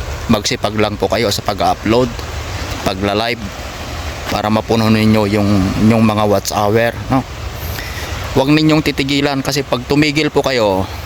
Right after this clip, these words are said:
pag tumigil kayo sa pagla-live, eh, mumukbangin ni Lolo ang inyong mga watch hour, lalo na't hindi pa kayo monetize, no? Kasi pag nag-live ka ngayon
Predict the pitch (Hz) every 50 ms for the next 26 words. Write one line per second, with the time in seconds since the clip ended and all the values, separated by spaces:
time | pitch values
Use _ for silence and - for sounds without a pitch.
0 | - - - 95 95 - - 107 113 120 120 113 127 123 - 117 120 117 - -
1 | - 113 107 101 104 110 123 131 117 107 107 107 101 95 90 - - - - -
2 | - - - - - - - - - - - - 101 101 104 104 107 113 113 117
3 | 120 110 - - 117 113 113 120 123 120 120 117 117 113 113 110 113 113 113 113
4 | 110 110 110 107 107 107 110 110 110 110 110 110 107 107 110 104 104 107 - -
5 | 101 110 117 123 131 131 131 120 - - - - - - - - - - - -
6 | - 101 101 104 110 107 110 110 107 - 117 110 107 110 107 - 113 - 110 104
7 | 104 104 101 101 104 104 - 117 113 113 117 - - 110 117 123 113 107 107 -
8 | - - - - - - - - - - - - - - - - - - - -
9 | - - 123 - 131 123 117 113 - - - - - - - - - - - -
10 | - - - - - - - - - - - - - - - - - - - -
11 | - - - - - - - - - - - - 131 131 135 135 135 151 156 165
12 | 170 151 - 156 160 165 156 131 113 107 104 104 107